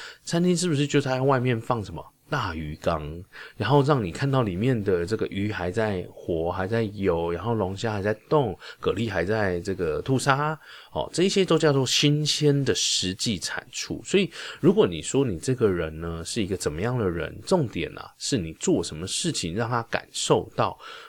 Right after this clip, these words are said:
所以我们再回来这个天然好吃这件事情，因为很多人都会讲这件事情哦，就是说我家的产品哦，这个材料用得很好。可是材料用得好跟消费者一点关系都没有哦，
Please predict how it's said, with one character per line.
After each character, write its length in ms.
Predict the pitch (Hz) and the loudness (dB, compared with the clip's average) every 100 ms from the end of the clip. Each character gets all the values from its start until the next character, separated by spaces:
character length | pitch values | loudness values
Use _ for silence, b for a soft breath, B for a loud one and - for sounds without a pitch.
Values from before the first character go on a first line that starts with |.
| - | 0
所 120 | 180 | 4
以 120 | 180 | 4
我 160 | - 101 | 4 2
们 120 | 95 | 2
再 200 | 139 139 | 2 0
回 240 | 123 101 | 2 0
来 180 | 92 85 | 0 -2
这 140 | 87 107 | 0 0
个 100 | 95 | 0
天 260 | - 143 | 0 2
然 240 | 143 98 95 | 2 0 -2
好 300 | - 107 - | -2 -4 -2
吃 180 | - | -4
这 200 | 107 110 | 0 2
件 180 | 104 95 | 2 -2
事 160 | 95 98 | -4 -6
情， 240 | - 92 | -6 -2
因 80 | 147 | 2
为 160 | 175 147 | 2 2
很 160 | 110 | 2
多 140 | 113 143 | 2 2
人 60 | |
都 40 | 120 | 2
会 120 | 131 | 2
讲 260 | - 85 78 | 0 -2 -4
这 140 | - 117 | -2 0
件 200 | 113 101 | 0 -2
事 160 | - | -4
情 220 | 90 - - | -8 -10 -12
哦， 140 | - - | -14 -10
就 100 | 110 | -8
是 140 | 117 | -6
说 200 | 101 113 113 B - | 0 0 0 B -6
我 100 | 95 | -2
家 160 | 117 | 0
的 40 | 127 | 0
产 300 | - 85 87 | -2 -6 -6
品 260 | 101 78 - | -6 -6 -8
哦， 240 | 85 71 - | -10 -10 -4
这 80 | |
个 160 | 98 92 - _ - | -4 -4 -8 _ -12
材 180 | - 87 | -4 -2
料 180 | 104 | 0
用 140 | 104 92 | -2 -4
得 80 | 80 | -6
很 180 | 78 | -8
好。 240 | - - - B B B B | -8 -10 -12 B B B B
可 120 | - 110 | 0 2
是 120 | 214 | 2
材 340 | - - 214 | -4 0 2
料 200 | 151 175 | 2 2
用 300 | 165 190 160 | 2 0 0
得 80 | 101 | -4
好 240 | 90 - 76 | -4 -6 -4
跟 180 | 127 | -2
消 160 | 139 143 | 0 0
费 140 | 139 | 0
者 100 | 117 - | 0 -2
一 140 | 190 | -2
点 180 | 156 101 | 0 0
关 180 | 90 117 | 0 0
系 140 | 117 | 0
都 100 | 120 | 0
没 260 | 113 98 85 | 0 0 -2
有 120 | 90 | -2
哦， 340 | 76 67 67 | -2 -4 -6